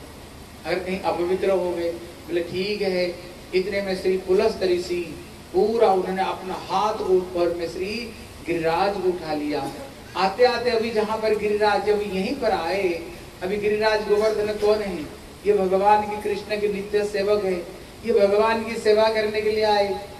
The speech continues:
उन्होंने देखा, भैया ऋषि पता नहीं कहाँ काशी मुझे फांसी देने के लिए ले जा रहे हैं,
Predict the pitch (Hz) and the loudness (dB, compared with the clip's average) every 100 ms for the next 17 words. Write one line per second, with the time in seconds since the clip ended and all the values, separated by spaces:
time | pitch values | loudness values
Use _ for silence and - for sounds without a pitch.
0 | - 175 196 202 - 208 208 190 208 202 | -8 -6 -2 -2 0 0 2 4 4 4
1 | 190 190 208 190 190 190 202 196 190 190 | 2 -4 -4 -4 -2 -2 -4 -4 -2 -2
2 | 180 165 160 196 185 180 190 202 - - | -4 -4 -4 -6 -4 -2 -2 -4 -10 -16
3 | - 170 170 - 208 180 180 175 170 156 | -10 -2 -2 0 -2 0 -2 -4 -2 -2
4 | 147 143 135 123 | -2 -4 -6 -8